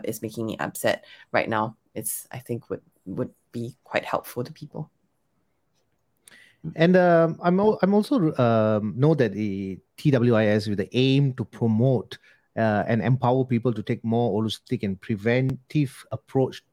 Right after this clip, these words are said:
Speaker 2: to care for their personal and wellnesses. Uh, when we talked about these ten dimension, uh, which I'm
Speaker 1: Yeah.
Speaker 2: looking at it right now, the wellness framework, the physical, spiritual, social, creative, intellectual, envir-,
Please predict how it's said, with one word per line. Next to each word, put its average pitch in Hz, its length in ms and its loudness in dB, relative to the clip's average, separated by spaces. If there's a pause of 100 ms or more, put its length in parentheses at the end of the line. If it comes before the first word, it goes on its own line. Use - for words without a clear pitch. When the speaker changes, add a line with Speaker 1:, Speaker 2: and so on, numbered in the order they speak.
Speaker 2:
to 110 80 -8
care 127 300 0
for 110 140 -6
their 95 120 -6
personal 135 640 0
and 95 120 -6
wellnesses. 104 680 -4 (500)
Uh, 110 240 4
when 117 160 4
we 120 120 2
talked 175 260 0
about 101 180 -2
these 127 220 0
ten 127 440 0
dimension, 104 840 -2 (460)
uh, 101 180 0
which 107 180 -2
I'm 107 140 0
Speaker 1:
Yeah. 107 160 2
Speaker 2:
looking 147 460 4
at 120 100 4
it 123 120 2
right 95 200 -2
now, 95 260 -6
the 101 200 -6
wellness 123 440 2
framework, 107 600 -4
the 110 60 -6
physical, 139 580 2
spiritual, 123 800 0 (360)
social, 131 720 2
creative, 120 1000 -2
intellectual, 110 800 -2
envir-, 107 640 -2